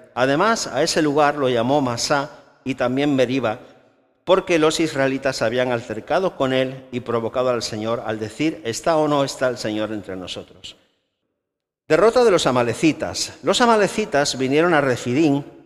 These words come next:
y atacaron a los israelitas. Entonces Moisés le ordenó a Josué, "Escoge algunos de nuestros hombres y sal a combatir a los amalecitas. Mañana yo estaré en la cima de la colina con la vara de Dios en la mano".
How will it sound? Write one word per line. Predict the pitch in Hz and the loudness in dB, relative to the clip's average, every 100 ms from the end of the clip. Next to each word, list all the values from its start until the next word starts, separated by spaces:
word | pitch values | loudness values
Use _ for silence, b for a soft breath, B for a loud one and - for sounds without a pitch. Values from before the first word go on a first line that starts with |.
| _ _ _ _ _ - | _ _ _ _ _ -4
y | 131 | 2
atacaron | 139 139 135 143 147 | 4 4 4 4 4
a | 123 | 4
los | 127 135 - | 4 2 -2
israelitas. | 147 143 110 104 107 120 - 85 - - | -4 -4 -4 -4 -2 -4 -8 -12 -12 -4
Entonces | 147 156 233 233 208 | -2 2 0 0 -2
Moisés | 160 135 - 190 - | 0 0 0 -2 0
le | 139 | 2
ordenó | 117 113 131 147 | 2 2 4 4
a | |
Josué, | - 110 - 147 135 - - _ _ _ _ | 2 -6 -2 0 0 -6 -20 _ _ _ _
"Escoge | - - 220 220 | -4 0 2 4
algunos | 226 185 214 185 | 2 2 2 2
de | 165 | 2
nuestros | 151 151 123 - | 0 -2 -4 0
hombres | 175 143 151 - | 2 2 0 -2
y | 135 | -4
sal | - 156 | 0 2
a | 160 | 2
combatir | 139 131 117 131 147 | 0 2 2 2 0
a | |
los | 139 - | 0 -2
amalecitas. | 113 104 98 - 117 90 - - _ _ _ _ _ | -4 -4 -6 -8 -10 -10 -14 -20 _ _ _ _ _
Mañana | 135 147 190 214 | 0 2 4 4
yo | 196 | 4
estaré | 180 175 165 | 4 4 6
en | 165 | 6
la | 143 | 4
cima | 120 185 156 | 2 2 4
de | 127 | 4
la | 156 165 | 2 0
colina | 147 139 143 151 - - | 0 0 -2 -4 -10 -10
con | - 143 | -2 0
la | 127 | 2
vara | 123 139 | 2 2
de | 127 | 0
Dios | 113 120 - - | 0 -4 -6 -10
en | 110 | -10
la | 98 | -8
mano". | 98 85 | -8 -10